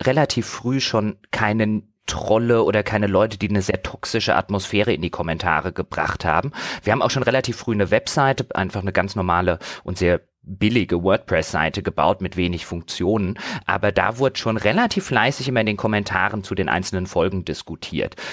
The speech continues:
Das Forum kam dann erst ein bisschen später und mein Eindruck war die ganze Zeit, dass wir eben zum überwältigenden Teil tatsächlich Leute schon da in der Community hatten, die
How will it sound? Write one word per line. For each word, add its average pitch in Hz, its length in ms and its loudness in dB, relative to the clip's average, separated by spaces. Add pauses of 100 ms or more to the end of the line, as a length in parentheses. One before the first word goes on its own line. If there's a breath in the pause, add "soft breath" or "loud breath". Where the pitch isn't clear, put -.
(160 loud breath)
Das 95 160 0
Forum 113 340 0
kam 104 220 -2
dann 98 160 0
erst - 200 -4
ein 98 60 -8
bisschen 95 260 -4
später 104 460 0
und 104 100 0
mein 101 220 2
Eindruck 139 400 0
war 117 100 2
die 117 100 0
ganze 110 360 -2
Zeit, 104 320 0 (460 loud breath)
dass 104 300 -2
wir 107 220 2
eben 95 300 -4 (300)
zum - 160 -4
überwältigenden 117 880 0
Teil 101 340 0
tatsächlich 110 460 -2
Leute 104 320 0
schon 104 180 -4
da 95 160 4
in 113 80 0
der 107 100 0
Community 127 580 -4
hatten, 117 360 0
die 95 220 -2